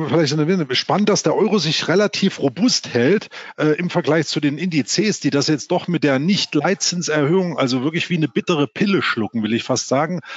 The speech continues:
Äh, das nehmen sie schon, äh, übel auf. Also das mu-, muss ich sagen, das überrascht mich dann doch schon, äh, ganz schön, dass das jetzt so, äh, sag ich mal, in den schiefen Hals kommt. Auch der Goldpreis, äh, weiter stabil. Also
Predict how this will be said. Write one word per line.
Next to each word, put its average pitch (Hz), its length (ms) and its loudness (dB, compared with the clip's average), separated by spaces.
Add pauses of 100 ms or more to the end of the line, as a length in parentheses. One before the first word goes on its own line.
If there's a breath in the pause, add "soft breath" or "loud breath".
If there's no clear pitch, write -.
(200 loud breath)
Äh, 131 160 2
das 123 160 2
nehmen 165 220 2
sie 175 100 0
schon, 185 320 0
äh, 160 220 2
übel 190 320 2
auf. 170 340 2
Also 110 220 -2
das 117 100 -2
mu-, 127 140 -2
muss 147 160 -2
ich 143 80 0
sagen, 147 240 0
das 139 160 0
überrascht 135 340 -4
mich 131 100 -6
dann 131 120 -4
doch 147 100 -2
schon, 117 220 -6 (340 loud breath)
äh, 113 300 2 (760)
ganz 127 240 -4
schön, 147 520 2
dass 127 200 0
das - 200 0
jetzt 135 180 0
so, 151 260 4 (400 loud breath)
äh, 127 280 2
sag 127 120 2
ich 127 40 0
mal, 127 200 0
in 143 180 -2
den 139 140 2
schiefen 139 360 -2
Hals 156 220 0
kommt. 123 220 -2
Auch - 100 -4
der 143 100 0
Goldpreis, 175 640 2
äh, 151 240 2
weiter 165 300 0
stabil. 185 500 0
Also 135 300 2